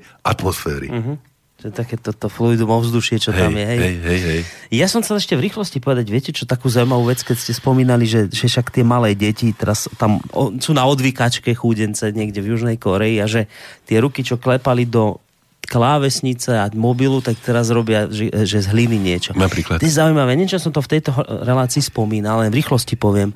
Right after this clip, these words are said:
Speaker 2: Veľa ľudí sa tu zastavilo, e, ktorí mi vravia, že, že by potrebovali kontakt na Žiarislava, ktorý tu už dnes zaznelo jeho meno. A že by sa s ním strašne potrebovali stretnúť, a len, že čo?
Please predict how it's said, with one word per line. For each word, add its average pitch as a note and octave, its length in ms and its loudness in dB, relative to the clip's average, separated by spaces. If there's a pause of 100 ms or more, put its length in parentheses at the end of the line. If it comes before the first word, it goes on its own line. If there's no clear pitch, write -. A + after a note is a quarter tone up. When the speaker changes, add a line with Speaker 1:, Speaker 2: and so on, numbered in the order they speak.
(460)
Speaker 2:
Veľa E3+ 260 2
ľudí C#3 220 2
sa C3 160 0
tu A#2+ 100 -4
zastavilo, G#2+ 840 2 (680)
e, G#2+ 180 -4
ktorí B2+ 380 0
mi B2 120 2
vravia, B2+ 420 2
že, A#2+ 260 2
že A2+ 180 0
by A2+ 100 0
potrebovali B2+ 600 0
kontakt C#3 360 -4
na A#2+ 120 0
Žiarislava, A2+ 600 0
ktorý G#2+ 260 -2
tu G#2+ 120 -6
už G#2 80 -2
dnes G#2+ 160 2
zaznelo G#2 500 0
jeho F2+ 160 -2
meno. F#2+ 300 -2 (520)
A F#2+ 140 -2 (260)
že G#2 140 0
by A#2+ 200 2
sa A#2+ 160 -2
s A#2+ 80 0
ním B2+ 100 2
strašne D3+ 360 0
potrebovali B2+ 480 -2
stretnúť, F#3 440 0
a D3 120 2
len, B2+ 120 0
že A#2 140 -4
čo? B2 420 -2